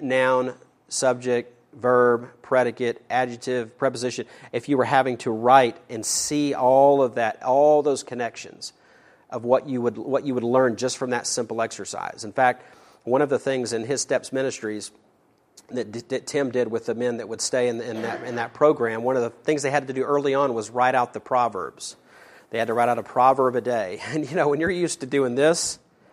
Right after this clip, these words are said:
you know, I mean, some people haven't picked up a pen in a long time, <laughs> right? So the guys that were, they, they, they said that one of the most painful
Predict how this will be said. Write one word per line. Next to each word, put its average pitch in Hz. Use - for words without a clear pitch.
you 139
know, 156
I 151
mean, 143
some 196
people 180
haven't 156
picked 160
up 139
a 113
pen 165
in 131
a 123
long 139
time, 120
<laughs> -
right? 170
So 147
the 139
guys 175
that 160
were, 151
they, 160
they, 160
they 185
said 185
that 156
one 160
of 170
the 175
most 143
painful 190